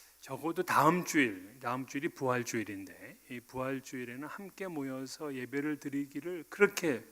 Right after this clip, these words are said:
바랬지만 역시 부활주일도 영상 예배로 드려야 됩니다. 이런 기간 동안 우리 성도님들 인내로 이 사태를 잘 이겨내실 줄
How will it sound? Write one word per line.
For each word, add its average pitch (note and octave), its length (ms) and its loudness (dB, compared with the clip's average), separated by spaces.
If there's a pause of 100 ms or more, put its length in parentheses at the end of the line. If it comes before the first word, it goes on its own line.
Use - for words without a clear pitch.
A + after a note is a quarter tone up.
(120)
바랬지만 A#2 920 -6 (480)
역시 B2+ 220 -8
부활주일도 B2+ 1080 2 (280)
영상 A2 480 -8
예배로 G2+ 580 -8
드려야 F#2+ 560 -8
됩니다. G2 640 -10 (1000)
이런 D3+ 220 4
기간 C3+ 320 2
동안 C3+ 260 -2
우리 A#2+ 140 -2
성도님들 A#2+ 1080 -6
인내로 C3 960 4 (100)
이 G#2 400 -8
사태를 G#2+ 560 -10
잘 A#2+ 360 -4
이겨내실 A2 880 -8
줄 A2 440 -2